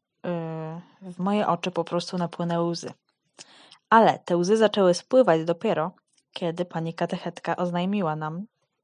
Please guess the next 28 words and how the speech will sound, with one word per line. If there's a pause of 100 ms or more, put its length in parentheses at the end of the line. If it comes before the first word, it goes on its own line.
(160)
z
największą
szczerością, (1900)
że (600)
Mikołaj
nie
istnieje, (160)
bo
już
umarł. (2000)
I
tak
przepłakałam
trzy
dni. (920)
Moja
mama
zdenerwowała
się
do
tego
stopnia,
że
poszła
rozmawiać
z
tą
katechetką.